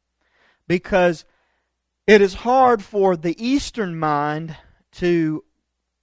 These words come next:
look at God in separate individualistic categories. They want to view God as a whole. We want to try to understand, and so our minds think in such a way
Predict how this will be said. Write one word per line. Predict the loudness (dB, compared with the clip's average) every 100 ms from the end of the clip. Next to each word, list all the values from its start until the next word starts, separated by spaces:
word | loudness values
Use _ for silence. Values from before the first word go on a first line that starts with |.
| _ _ _
look | -2 0 0 -2
at | -4
God | -2 0 -2
in | -4 -10
separate | -10 -2 0 0 0 -2 -2
individualistic | -6 -2 0 0 0 -2 -2 -4 -8 -10
categories. | -2 2 4 2 -4 -8 -10 -20 _ _ _ -20 _
They | 4 6
want | 6 4
to | 2
view | -2 -4
God | 2 6 8 6 2 -14 _ _ -2
as | -2
a | -2
whole. | 0 6 6 4 -2 -16 _ _ _ _ _ _
We | -2 0
want | 2 0 0
to |
try | 4 6
to | 6
understand, | 2 -2 -6 -8 -8 -4 -2 -2 -4 -6
and | -8
so | -2 2
our | 2 2
minds | 2 2 0 -4
think | -8 -8 -8
in | -12
such | -8 -6 -4
a | -4
way | 0 4 4 4 0